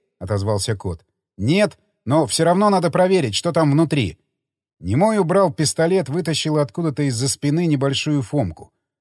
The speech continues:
Он ловко отодрал доску у одного из ящиков. Внутри увидел ажурную металлическую конструкцию черного цвета, упакованную в полиэтилен. Он снова обернулся к командиру.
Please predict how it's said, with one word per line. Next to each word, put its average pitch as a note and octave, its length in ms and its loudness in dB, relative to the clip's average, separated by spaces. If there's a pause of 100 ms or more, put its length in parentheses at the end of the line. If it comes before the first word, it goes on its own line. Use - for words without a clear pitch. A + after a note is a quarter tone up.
(140)
Он F#3+ 240 2
ловко F3+ 340 2
отодрал E3 400 2
доску D3+ 480 -2
у E3 40 4
одного D3 380 -2
из C3 120 -4
ящиков. C3+ 560 -4 (480)
Внутри A2+ 460 -4
увидел F3+ 460 0
ажурную F3 640 0
металлическую D3+ 720 -2
конструкцию F3 800 -2
черного C#3+ 520 -2
цвета, E3 560 -2 (300)
упакованную D#3 720 0
в - 80 -8
полиэтилен. C#3+ 800 -2 (520)
Он F#3+ 180 2
снова F3+ 360 0
обернулся D3+ 500 0
к - 60 -14
командиру. C3 680 0